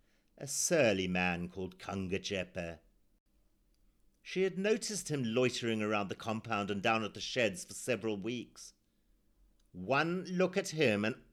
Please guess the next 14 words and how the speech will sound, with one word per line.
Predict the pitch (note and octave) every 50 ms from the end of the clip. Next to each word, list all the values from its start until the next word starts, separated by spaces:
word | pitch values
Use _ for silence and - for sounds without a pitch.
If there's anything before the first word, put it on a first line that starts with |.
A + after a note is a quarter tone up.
| _
all | - G#3+ A#3 A#3 A3+ A#3 A3 G#3
I | G3+ G3+
could | F#3+ G3 G3 F3+
see | - - E3+ D#3
was | C#3+ C#3 A#2 F#2
rape | F2+ F#2 G2 B2+ E3+ C#3+ G#2 F#2+ - - - -
written | A2+ A#2+ B2 B2 B2 B2 A#2
across | A2+ - G#2+ G2+ G2 -
his | G#2 G2 -
face. | - - G#2 G2 F#2+ - - - - _ _ _ _ _ _ _ _ _ -
Pure | - - - G#3+ G#3+ G#3 G3+ G3 G3+ F#3+ - - _ _ _ _
evil. | - F#3+ F#3 E3 D3 C#3 A#2+ G2 G2
It | G#2+ -
was | - C3 -